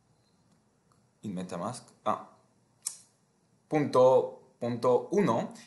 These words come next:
es que tenemos que cambiarnos a la red de Ethereum justo en este momento. No lo hagan antes, háganlo aquí. Y entonces ya que nos cambiamos, continue.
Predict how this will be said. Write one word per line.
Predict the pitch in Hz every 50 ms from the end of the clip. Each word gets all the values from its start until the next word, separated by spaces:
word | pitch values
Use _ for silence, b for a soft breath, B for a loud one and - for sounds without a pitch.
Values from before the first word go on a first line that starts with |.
| B B
es | 113 -
que | - 110
tenemos | 123 127 131 127
que | 127 113 95
cambiarnos | 95 98 110 120 127 131 131 135 131 135 - - - _ _ _
a | - 107 117 117 127 127 120 -
la | - 107 101 92 92
red | 92 90 113 113 110 -
de | - 107 - - 98
Ethereum | - - - 110 113 113 117 120 139 - - -
justo | - - 143 135 139 - 160 - -
en | - 107 104 113
este | 113 - - - 117
momento. | 104 98 85 90 90 - - - - - _ _ _ _ B B B B B B
No | 123
lo | 135 147
hagan | 139 135 131
antes, | 131 131 131 135 147 147 - -
háganlo | - 104 113 110 98 90
aquí. | - - 143 175 214 - - B B B B B B B
Y | 101
entonces | 101 - 120 110 117
ya | 117 123 123
que | - 123
nos | 110 104
cambiamos, | - 107 101 110 131 131 135 143 143 143 -
continue. | - - - 92 90 147 147 147 147 151 175 220